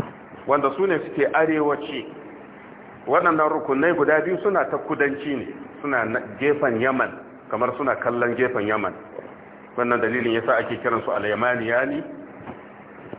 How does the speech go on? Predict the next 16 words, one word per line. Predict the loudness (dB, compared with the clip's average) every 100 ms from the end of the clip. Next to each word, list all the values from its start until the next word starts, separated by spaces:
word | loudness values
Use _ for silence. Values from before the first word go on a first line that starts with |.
| -2
Waɗancan | 2 4 4 6 6
rukunai | 4 2 4 4
guda | 4 4 4
biyu | 2
kuma | 0 -2 0
suna | 2 2 2 0
kan-, | 0 0 -4 -4
kallon | 0 2 4 4 4 0 0 0
arewa, | 2 0 -4 -8 -14 -16 -18 -14 -4
shine | 0 0 0 -2
ake, | -2 0
yasa | 0 2
ake | 0 0 -2
kiransu | 0 0 0
ash-shamiyya | 0 0 4 4 4 0 -2 0 0
ne. | -2